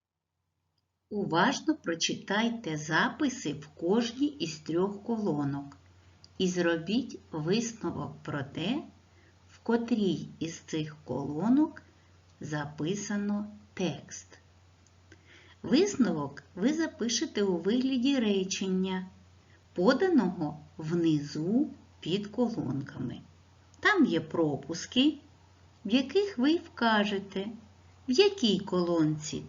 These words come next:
текст і чому ви так думаєте.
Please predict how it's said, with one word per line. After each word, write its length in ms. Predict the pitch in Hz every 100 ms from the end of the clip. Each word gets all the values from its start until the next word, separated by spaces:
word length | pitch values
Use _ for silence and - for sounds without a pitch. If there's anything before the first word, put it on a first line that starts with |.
| -
текст 760 | 147 143 147 226 - - - - - - - - -
і 220 | 359 415 403
чому 920 | - 240 190 175 175 180 208 294 - - -
ви 460 | - 156 190 339 - - _
так 400 | 156 175 247 - - _ -
думаєте. 880 | 131 143 143 135 143 139 - -